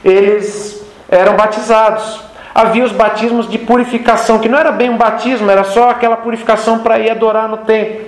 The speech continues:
E depois João Batista pegou isto e disse: "Olha, vamos até o Rio Jordão,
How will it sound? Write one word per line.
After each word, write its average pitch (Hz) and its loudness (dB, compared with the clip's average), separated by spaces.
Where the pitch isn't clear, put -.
E 269 2
depois 254 4
João 254 0
Batista 262 -2
pegou 202 4
isto 196 -2
e 226 2
disse: 202 0
"Olha, 226 2
vamos 240 2
até 233 2
o 196 0
Rio 220 0
Jordão, 208 0